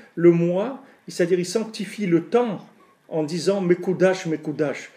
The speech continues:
Ils disent, « Voilà, avec la bouche, ils disent, le temps est sanctifié. » Maintenant, chacun, quand il travaille, quand il utilise sa parole pour dire des choses vraies et pour, pour respecter ses engagements, et cetera,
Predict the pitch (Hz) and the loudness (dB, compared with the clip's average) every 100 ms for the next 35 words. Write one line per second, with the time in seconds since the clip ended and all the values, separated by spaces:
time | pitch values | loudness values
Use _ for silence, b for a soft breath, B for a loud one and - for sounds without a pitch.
0 | B B 147 151 151 175 160 156 156 170 | B B -12 -6 0 2 2 0 -2 4
1 | 185 170 196 262 - - 180 165 180 147 | 4 4 2 0 -4 -6 -6 -4 -2 0
2 | 160 160 202 190 185 165 - 165 - 147 | 0 0 -2 -2 -4 -4 -6 -12 -6 -6
3 | 117 B B B 151 165 175 - 247 - | -6 B B B -4 -2 0 0 0 2
4 | 220 180 - B B B _ 170 170 165 | 2 2 -4 B B B _ 2 2 2
5 | - 156 175 233 185 120 B B _ 175 | -2 0 2 0 -2 -6 B B _ -2
6 | 190 185 180 196 185 160 - 160 160 143 | 0 0 -2 -4 -4 -4 -4 -4 -2 0
7 | 147 123 120 B B _ - 175 160 139 | 0 -2 -8 B B _ -2 0 2 -2
8 | 175 127 180 143 156 - 175 135 131 156 | -8 -2 -2 0 0 2 0 0 -2 0
9 | 147 120 B B - 147 147 160 160 - | 0 -2 B B -8 -6 -2 -2 -2 -4
10 | 165 151 151 143 180 - 175 175 - 185 | -4 -2 0 0 -2 -2 -4 -2 2 2
11 | 180 160 156 143 156 139 151 143 - 135 | 4 -2 -2 0 -2 -2 -4 -6 -8 -8
12 | 160 170 226 | -4 -4 -6